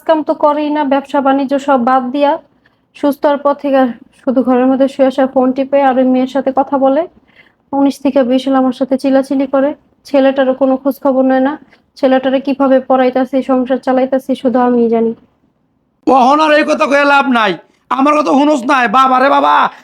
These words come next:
Speaker 2: আমার জামাই আমার পরাণ, জান, ওরা ছাড়া বাঁচবো না। ওই মরে গেলে আমি বাচ্চা থেকে কি করুম? হ্যাঁ, আমি নিঃশ্বাস না থাকলে আমি কি করুম?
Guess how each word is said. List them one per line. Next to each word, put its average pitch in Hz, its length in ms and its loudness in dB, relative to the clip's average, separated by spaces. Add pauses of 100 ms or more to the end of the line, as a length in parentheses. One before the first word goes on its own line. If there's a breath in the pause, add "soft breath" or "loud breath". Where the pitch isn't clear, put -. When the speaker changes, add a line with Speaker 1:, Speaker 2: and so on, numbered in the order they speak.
Speaker 2:
আমার 285 300 0
জামাই 302 220 2
আমার 302 200 2
পরাণ, 294 520 0 (320 loud breath)
জান, 285 400 4 (200 loud breath)
ওরা 277 200 2
ছাড়া 294 200 2
বাঁচবো 302 320 0
না। 294 280 4 (180)
ওই 277 140 2
মরে 302 260 2
গেলে 294 140 2
আমি 294 120 2
বাচ্চা 311 240 -2
থেকে 311 200 -2
কি 254 120 -4
করুম? 302 340 -2 (240 soft breath)
হ্যাঁ, 311 320 2 (360 loud breath)
আমি 285 100 0
নিঃশ্বাস 311 380 2
না 302 140 0
থাকলে 302 200 0
আমি 311 180 2
কি 302 120 -2
করুম? 381 360 2